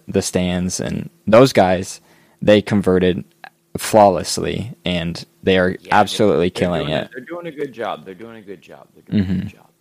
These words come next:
Speaker 2: Um, I think the opportunity convert, to convert on TikTok is massive. I think
Speaker 1: Yeah.
Speaker 2: people are just starting to figure out how to really do it. Lucci did an excellent job and is still doing an excellent job of,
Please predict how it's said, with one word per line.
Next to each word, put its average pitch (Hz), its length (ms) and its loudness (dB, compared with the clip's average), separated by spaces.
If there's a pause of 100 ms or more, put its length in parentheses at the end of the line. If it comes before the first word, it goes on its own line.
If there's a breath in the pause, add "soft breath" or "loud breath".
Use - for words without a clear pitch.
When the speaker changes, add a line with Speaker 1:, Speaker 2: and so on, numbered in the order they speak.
(460)
Speaker 2:
Um, 85 260 -20
I - 60 -16
think 147 240 -14
the 110 60 -12
opportunity 101 580 -14
convert, 80 520 -20
to 98 100 -20
convert 80 300 -20
on 65 120 -20
TikTok 67 380 -20
is 73 100 -20 (100)
massive. 71 420 -20 (160)
I - 20 -10
think 113 120 6
Speaker 1:
Yeah. 92 200 2
Speaker 2:
people 98 140 -16
are 87 60 -20
just - 140 -20 (300)
starting 95 280 -14
to - 60 -20
figure 85 220 -20
out 80 160 -18
how 82 240 -20
to 78 100 -20
really 73 160 -20 (160)
do 65 60 -20
it. 60 140 -20 (280)
Lucci 127 380 -14
did 104 160 -16
an 101 120 -20 (240)
excellent 95 640 -20
job 78 340 -18
and 85 80 -20
is 87 60 -20
still 101 300 -12
doing 80 220 -20
an 78 60 -20 (140)
excellent 87 540 -20
job 65 340 -20 (440)
of, 78 300 -18